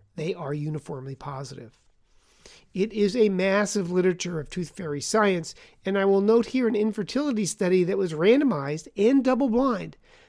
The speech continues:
that compared real acupuncture with placebo acupuncture, I would argue the same thing, in patients undergoing I V F therapy.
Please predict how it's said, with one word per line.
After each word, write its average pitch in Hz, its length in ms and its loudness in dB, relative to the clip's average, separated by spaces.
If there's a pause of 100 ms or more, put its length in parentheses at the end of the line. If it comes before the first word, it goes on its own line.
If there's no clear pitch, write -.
(120)
that 190 140 -4
compared 196 480 2
real 190 520 2
acupuncture 156 840 -8 (400)
with 170 280 -4
placebo 190 560 0
acupuncture, 139 760 -10 (360)
I 139 80 -14
would 135 160 -12
argue 127 280 -12
the 127 80 -14
same 131 300 -14
thing, 185 400 -6 (480)
in 220 120 2
patients 247 440 4
undergoing 185 640 0
I 151 160 -4
V 151 220 -6
F 139 160 -10
therapy. 147 560 -8